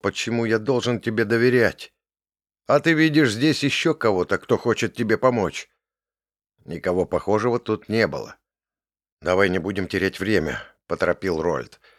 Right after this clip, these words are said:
"Тебе нужны объяснения, они будут. Потом. А пока постарайся добраться до Учи и не высовывать оттуда носа".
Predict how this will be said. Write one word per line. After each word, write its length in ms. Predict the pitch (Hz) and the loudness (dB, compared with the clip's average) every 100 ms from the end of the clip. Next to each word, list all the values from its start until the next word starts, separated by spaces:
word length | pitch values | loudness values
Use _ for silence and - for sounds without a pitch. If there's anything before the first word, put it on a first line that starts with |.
| _ _ | _ _
"Тебе 220 | 95 101 | -2 2
нужны 280 | 98 80 101 | 2 2 0
объяснения, 600 | 90 87 - 110 95 90 | 0 -6 -4 -2 0 0
они 220 | 98 107 | 0 -2
будут. 500 | 82 113 78 - - _ | -2 -4 -6 -12 -20 _
Потом. 500 | - 120 147 120 80 - _ _ _ _ | -4 0 4 2 0 -10 _ _ _ _
А 100 | - | -8
пока 260 | - 87 87 | -6 -4 -4
постарайся 540 | 90 - 101 127 - | -4 -2 -2 -4 -2
добраться 480 | 82 92 101 90 95 | -2 2 2 0 -2
до 140 | 90 | 0
Учи 280 | 101 - 143 | 0 -2 -2
и 40 | |
не 100 | 104 | 0
высовывать 520 | 87 98 139 123 101 110 | -2 -2 -2 0 0 0
оттуда 320 | 98 113 107 | -2 0 2
носа". 420 | 107 92 - - | 2 0 -2 -12